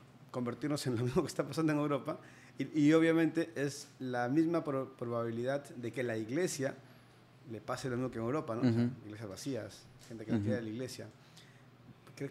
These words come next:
Speaker 1: creo que de repente lo más importante es la, el, el tema de la comunicación y el sustento que podemos dar, las respuestas claras y contundentes, ¿no?
Speaker 2: Ujú.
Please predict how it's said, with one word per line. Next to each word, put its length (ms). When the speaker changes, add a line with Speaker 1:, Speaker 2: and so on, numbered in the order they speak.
Speaker 1:
creo 160
que 60
de 80
repente 360
lo 80
más 200
importante 520
es 80
la, 280
el, 160
el 140
tema 240
de 80
la 120
comunicación 600
y 40
el 100
sustento 540
que 80
podemos 280
dar, 120
las 140
respuestas 480
claras 380
y 40
contundentes, 760
¿no? 120
Speaker 2:
Ujú. 100